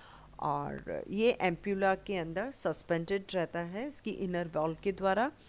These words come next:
उसमें चार पांच strands या ट्रेबलक्यूली पाए जाते हैं और इसके अंदर एक, अ, केंद्रीय स्पंजी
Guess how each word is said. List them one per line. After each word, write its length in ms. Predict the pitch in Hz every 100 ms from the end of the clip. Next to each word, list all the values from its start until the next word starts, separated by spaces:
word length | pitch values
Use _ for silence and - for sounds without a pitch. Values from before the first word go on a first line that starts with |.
| - - - -
उसमें 280 | - - 160 -
चार 200 | 175 160
पांच 380 | - 190 190 175
strands 460 | - 165 160 190
या 80 | 208
ट्रेबलक्यूली 760 | 196 170 147 165 160 175 165
पाए 300 | 190 165 160
जाते 360 | 170 190 185 190
हैं 220 | 196 233 - - - - - - -
और 320 | 143 135 139
इसके 320 | 165 - -
अंदर 460 | 202 185 180 196 208 - -
एक, 280 | 170 -
अ, 580 | 165 156 156 147 143 147 143 - - - - -
केंद्रीय 680 | 202 190 202 202 214 226 220
स्पंजी 680 | - - 160 160 190 214